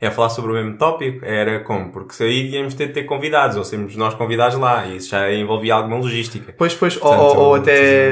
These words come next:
Speaker 1: dizer
Speaker 2: ser um episódio, tipo, que era lançado tanto aqui como lá, uma coisa assim.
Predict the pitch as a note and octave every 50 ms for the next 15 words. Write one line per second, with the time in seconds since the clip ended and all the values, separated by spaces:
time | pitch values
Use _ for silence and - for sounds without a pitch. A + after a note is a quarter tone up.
0 | C3+ C3 C3 B2+ - C#3+ C#3 C#3 C#3+ C#3 C#3 C#3 B2+ C3 C#3 C3+ C3+ C3 C3 C3
1 | C3 C3 - C#3+ C#3 C3+ C3+ C3+ C3+ C3+ C3+ C#3 C3+ C3+ C3+ - - C#3 C3 C3
2 | C#3 C3+ C3+ - C#3+ C#3 - D3+ C#3 C3 B2+ B2+ B2+ B2+ C3 C#3 C#3+ C#3+ C3 B2+
3 | B2+ B2 B2 B2 - B2+ A#2 A2+ A#2 A2+ A2+ - - B2 B2+ C3